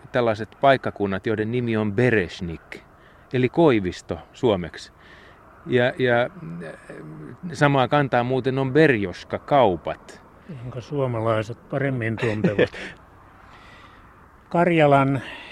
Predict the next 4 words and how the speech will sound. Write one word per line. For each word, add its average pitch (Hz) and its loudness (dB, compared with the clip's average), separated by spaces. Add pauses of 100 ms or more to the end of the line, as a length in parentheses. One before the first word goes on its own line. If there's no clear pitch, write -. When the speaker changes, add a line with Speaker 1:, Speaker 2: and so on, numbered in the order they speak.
Speaker 2:
historiantuntijan 131 0 (500)
Heikki 135 -6
Kirkisen 135 -2
mukaan 131 4